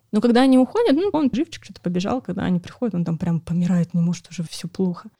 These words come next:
Это, наверное, самое главное такое честное решение, которое ты должен для себя озвучить. Типа, "я хочу жить" или всё, до свидания. Я всё посмотрел, спасибо, я пошёл. Наверное,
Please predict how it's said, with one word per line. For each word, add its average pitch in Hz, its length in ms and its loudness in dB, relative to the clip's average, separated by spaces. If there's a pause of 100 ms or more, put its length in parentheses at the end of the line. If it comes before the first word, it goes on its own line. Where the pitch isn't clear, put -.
(260)
Это, 196 200 -4
наверное, 196 420 2
самое 185 400 0
главное 180 440 0
такое 175 240 -4
честное 180 420 -2
решение, 311 460 -2
которое 233 320 0
ты 220 100 -4
должен 202 260 2
для 175 100 0
себя 185 440 -4
озвучить. 180 460 -2
Типа, - 160 -6
"я 214 100 0
хочу - 260 -6
жить" 320 380 0
или 185 420 2
всё, - 280 -8 (340)
до 214 120 -4
свидания. - 600 -4
Я 196 280 0
всё 185 120 -4
посмотрел, 277 480 0
спасибо, 349 580 -2
я 220 160 0
пошёл. - 320 -6 (120)
Наверное, 247 680 2